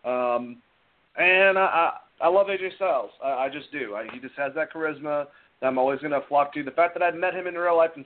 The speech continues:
served him at Ruby Tuesdays at the Mall of Georgia, and he was a really nice guy, maybe has a little bit to do with it, and I wasn't even in wrestling back then.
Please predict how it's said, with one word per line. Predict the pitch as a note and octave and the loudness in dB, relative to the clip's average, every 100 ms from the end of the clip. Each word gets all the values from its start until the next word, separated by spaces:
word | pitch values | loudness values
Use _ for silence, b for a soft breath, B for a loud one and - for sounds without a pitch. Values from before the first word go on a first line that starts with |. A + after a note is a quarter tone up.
| - | -2
served | E3+ E3 | 0 0
him | D3+ D#3+ E3 - b b _ - | -6 -8 -8 -16 b b _ -2
at | C#3 C#3 B2+ A#2+ | 2 2 -2 -12
Ruby | C#3+ E3+ F3+ | -6 -6 -6
Tuesdays | F#3+ F3+ E3 | -6 -6 -6
at | |
the | D3 | -4
Mall | D#3 D#3+ | 0 0
of | D#3+ | 0
Georgia, | D#3+ D3+ D3 | -2 -2 0
and | D#3 | -4
he | C#3+ | -4
was | B2+ | -6
a | |
really | B2+ D#3 | -2 0
nice | D3+ D3+ D3 | 0 -4 -4
guy, | C#3+ C#3 C3+ - b b b - | 2 4 4 0 b b b -8
maybe | C#3+ D#3 D#3+ | -2 2 4
has | D3+ | 2
a | D3 | 2
little | D#3 | -4
bit | D#3+ | -4
to | C#3 | -8
do | D3 | -6
with | C#3+ C3+ | -6 -2
it, | C#3+ D3+ | -2 -2
and | B2 | 0
I | C#3+ | 0
wasn't | E3 D3 | 0 -2
even | D3+ C#3+ | -6 -6
in | E3+ | 0
wrestling | C#3 - B2 A2+ | 0 0 -6 -4
back | A2 G#2+ | -6 -6
then. | A2 G#2 | -8 -10